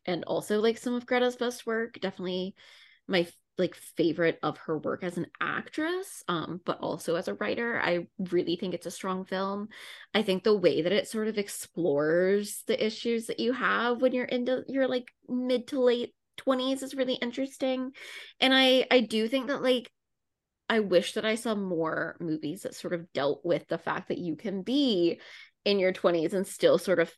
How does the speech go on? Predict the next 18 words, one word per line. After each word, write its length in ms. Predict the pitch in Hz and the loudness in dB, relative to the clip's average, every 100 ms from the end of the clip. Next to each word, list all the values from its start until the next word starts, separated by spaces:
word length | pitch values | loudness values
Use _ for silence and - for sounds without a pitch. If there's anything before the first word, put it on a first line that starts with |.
| - 185 | -10 -2
be 180 | 180 | 0
in 380 | 160 156 156 180 | 2 2 0 0
that, 320 | 180 175 - - - _ _ | 2 2 2 -6 -14 _ _
you 120 | 196 160 | -4 -2
know, 340 | - - 175 _ - _ _ _ | -2 -6 -8 _ -20 _ _ _
lost 540 | 196 185 160 190 - - | 2 6 6 4 -4 0
trying 240 | 165 165 | 0 2
to 40 | |
find 280 | 170 165 160 | 0 0 2
yourself 340 | 165 - 175 - | 2 2 2 2
headspace 460 | 156 - 185 196 | -2 2 4 4
that 100 | - | 0
we 80 | 175 | -2
sort 180 | 175 165 | -2 -2
of 80 | 170 | -2
associate 580 | 180 147 156 175 170 - | 2 2 4 6 6 4
with, 160 | 185 | 0
like, 180 | 160 | -2